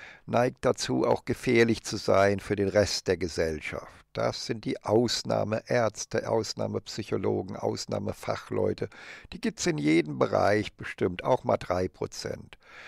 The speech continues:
Und dann haben wir noch vierundneunzig Prozent, äh, äh, die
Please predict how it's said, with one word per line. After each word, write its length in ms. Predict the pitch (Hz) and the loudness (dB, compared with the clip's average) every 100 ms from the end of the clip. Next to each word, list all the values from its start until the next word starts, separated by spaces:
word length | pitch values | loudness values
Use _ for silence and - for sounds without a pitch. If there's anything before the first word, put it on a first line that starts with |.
| - - | -20 -4
Und 20 | |
dann 160 | - 160 | 0 2
haben 220 | 165 170 | 2 4
wir 100 | 180 | 4
noch 160 | 156 - | 4 2
vierundneunzig 1040 | - 214 240 214 170 143 139 135 143 - | -4 -2 2 2 2 2 0 -2 -8 -8
Prozent, 880 | - 123 - 117 113 143 175 - - - | -2 -2 0 2 2 2 -6 -10 -12 -4
äh, 360 | 139 135 135 | 0 0 0
äh, 40 | 151 _ _ _ _ _ - - _ _ - 143 139 139 - 135 123 139 | -4 _ _ _ _ _ -20 -20 _ _ -6 -2 -2 -4 -10 -8 -8 -8
die 560 | 143 147 143 160 170 | -8 -6 -2 0 -2